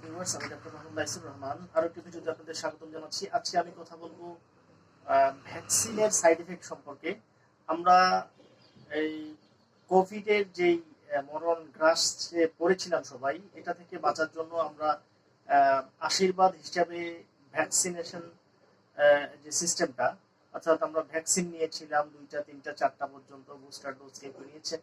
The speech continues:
তো এই যে এটা ভালোর জন্যই আমরা করেছিলাম এবং ডাব্লিউএইচও ওনারা যে তথ্যটা আমাদেরকে দিয়েছিল যে এটা থেকে আমরা, আহ, প্রিভেনশন হিসেবেও আমরা নিলে এটা থেকে আমরা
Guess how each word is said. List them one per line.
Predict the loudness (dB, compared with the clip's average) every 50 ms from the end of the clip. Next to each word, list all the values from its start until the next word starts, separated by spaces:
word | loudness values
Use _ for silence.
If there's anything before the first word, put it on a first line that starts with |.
| _ _ _ _ _ _ _ _ _ _ 2
তো | 2 2 2 0 _ _ 2
এই | 2 2 2
যে | 0 -6 -8 -6 -4
এটা | -4 -2 2 2 2 2 0 -4 _ _ _ _ _ 0
ভালোর | 4 6 6 6 6 2
জন্যই | 0 -6 -4 2 4 4
আমরা | 4 4 0 -6
করেছিলাম | -10 -10 -10 -8 -6 -6 -4 0 0 0 0 -2
এবং | -6 -10 -8 -8 -10 -10 -6 -2
ডাব্লিউএইচও | -2 -2 -2 0 0 2 2 2 0 -2 -2 -2 -2 -2 -4 _ _ _ _ _ _ _ _ 0
ওনারা | 6 8 10 10 12 10 10 6 4 0 -6 _ _ -20 -10
যে | -2 -2 -2
তথ্যটা | 0 0 -4 -6 -4 2 4 4
আমাদেরকে | 4 4 0 -8 -8 -10 -14 -12 -6
দিয়েছিল | -6 -6 -4 -4 -8 -8 -8 -10 -10
যে | -10 -12
এটা | -12 -6 -2 -2 -2
থেকে | -2 -2 -12 -16 -12 -10
আমরা, | -10 -10 -6 0 2 4 4
আহ, | 4 2 0 -10 -14 -16
প্রিভেনশন | -14 -10 -4 -4 -4 -4 -4 -10 -16
হিসেবেও | -14 -10 -8 -8 -8 -8 -10 -14 -14 -16 _ _ -20 -20 -20 -18 -12
আমরা | -8 -2 -2 -2
নিলে | -2 -2 -6 -6 -6
এটা | -6 -6 -6 -8 -10
থেকে | -10 -12 -10 -6 -6
আমরা | -6 -4 -2 -4 -4